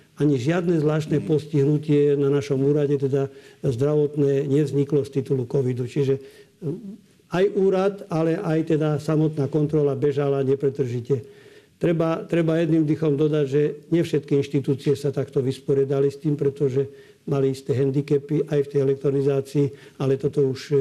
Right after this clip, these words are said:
Speaker 1: není naša, neš-, nie, to nie je naše maslo na hlave. Každý sa musí, manažer, zamyslieť nad svojím úradom, aké opatrenia príjme.
Speaker 2: No, ale mohlo by to byť súčasť takých nejakých odporúčaní do budúcnosti. Ja tu mám ako poslednú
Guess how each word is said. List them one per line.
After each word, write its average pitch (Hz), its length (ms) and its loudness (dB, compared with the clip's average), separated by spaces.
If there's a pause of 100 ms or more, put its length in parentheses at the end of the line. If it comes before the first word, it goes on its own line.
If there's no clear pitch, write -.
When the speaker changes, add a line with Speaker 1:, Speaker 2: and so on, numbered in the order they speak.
Speaker 1:
není 139 240 2
naša, 127 320 -4 (240)
neš-, 143 240 -2
nie, 151 240 2
to - 160 -2
nie 156 160 2
je 151 80 2
naše 147 240 -2
maslo 143 320 0
na 139 80 0
hlave. 135 320 0 (480)
Každý 139 320 0
sa 139 160 -2
musí, 139 240 0 (160)
manažer, 139 400 0
zamyslieť 135 480 0
nad 127 160 -4
svojím 127 320 0
úradom, 127 400 -2
aké 147 240 -2
opatrenia 135 560 -2
príjme. 131 320 -6 (400)
Speaker 2:
No, - 80 -2
ale 127 240 0
mohlo 110 160 -2
by 107 80 -2
to 104 160 -2
byť 104 80 -2
súčasť 104 320 -6
takých 104 320 -6
nejakých 107 240 -8
odporúčaní 101 560 -4
do 104 80 -2
budúcnosti. 95 720 -2 (240)
Ja 110 80 -4
tu 131 80 -2
mám 147 160 2
ako 139 160 -4
poslednú 120 480 -2